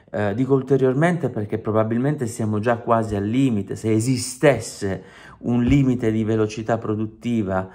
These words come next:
cosa che sarebbe molto sana, tra l'altro, eh, noi probabilmente scopriremmo di averlo superato già da tempo.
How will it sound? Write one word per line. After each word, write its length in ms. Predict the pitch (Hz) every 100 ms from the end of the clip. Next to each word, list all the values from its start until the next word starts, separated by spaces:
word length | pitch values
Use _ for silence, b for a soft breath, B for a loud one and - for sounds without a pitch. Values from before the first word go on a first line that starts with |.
| B B B B
cosa 240 | 107 98
che 80 | 101
sarebbe 340 | 104 101 98
molto 340 | 98 101 98 95
sana, 560 | - 101 87 82 95
tra 180 | 101 90
l'altro, 680 | 92 92 - - 110 107 B B B B
eh, 640 | - 107 104 104 98 101 101
noi 500 | 127 143 143 143 139
probabilmente 920 | 131 117 117 127 120 113 107 101 113
scopriremmo 840 | 113 117 98 107 104 101 101 104 95
di 280 | 98 101 104
averlo 420 | 101 104 101 98
superato 720 | 101 98 101 95 98 - 101
già 340 | 104 104 98 -
da 180 | 95
tempo. 580 | 95 92 92 101 - 104